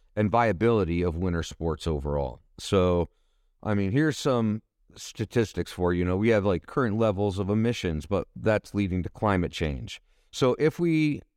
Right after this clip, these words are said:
keep following the same path that we're on right now, best case scenario, even if we improve it, if we reduce our emissions by half, only forty percent of ski areas will be able to open by Christmas by the year twenty fifty.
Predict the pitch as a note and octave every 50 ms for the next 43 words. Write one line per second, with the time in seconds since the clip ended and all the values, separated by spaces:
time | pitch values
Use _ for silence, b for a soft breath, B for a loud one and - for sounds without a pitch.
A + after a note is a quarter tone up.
0 | _ _ _ _ _ _ _ _ _ - E3+ D3 - - C#3 C#3 D3+ D#3+ D3+ B2
1 | A#2+ A#2 G#2+ G#2 G2 F#2+ - - B2+ A2+ A#2 A#2+ A#2 - B2+ A#2 A2+ A2+ A2+ -
2 | - A#2 - - B2 C3+ C3 G#2+ G2 G2 G2 G2 F2+ F#2 F2+ D#2+ D#2+ E2+ F2 E2+
3 | - - E3+ F3+ - - - F3 E3 - - D#3 D#3 C#3 A2+ A#2 C#3 D#3 E3+ F3+
4 | F3 D3 D3 C#3+ C3 A#2+ G#2+ F#2 - - C#3 C#3 B2+ F2 F#2 - - G2 F#2+ A2
5 | A2 G#2 G#2 G2+ - _ _ _ _ _ - - A#2 A2 G#2 D3+ F3+ F3+ D#3 -
6 | E3 D3 C3+ C3 B2 B2 A#2+ - - A2+ G#2+ - - A2 G#2 G2+ G2 G#2+ C3 D3
7 | C#3+ A#2 F#2 F2+ - - - _ _ _ _ _ _ _ _ - D#3+ E3+ E3+ F3
8 | E3+ D#3+ - - - D#3 D#3+ D#3+ D#3 D#3 - - D3+ C3 - - D3+ C#3 - -
9 | F#2 F#2 - - - - C3 C3+ B2+ A2 G#2 G2 F#2+ F2 E2+ - G2+ F#2+ E2+ G#2
10 | G#2 G#2+ G#2+ G#2+ F#2+ G2+ E2 - - - G#2+ A2+ - - C3 A#2+ G#2 G#2+ G2+ F2+
11 | - - - C3+ - - - F#2 D#2 C#2+ - - - - _ - - G2+ F#2+ F2+
12 | F2+ F2+ F2+ D#2+ - - G#2 F#2+ E2+ D2+ - - - - - - A#1+ -